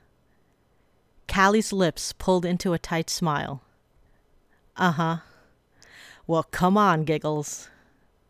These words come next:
The two made their way up the rickety ladder. Arizona occasionally swaying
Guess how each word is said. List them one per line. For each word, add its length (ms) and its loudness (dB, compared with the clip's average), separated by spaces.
The 80 6
two 300 4
made 280 4
their 140 4
way 280 2
up 240 -2
the 120 0
rickety 360 -2
ladder. 440 -4
Arizona 640 6
occasionally 600 0
swaying 600 -4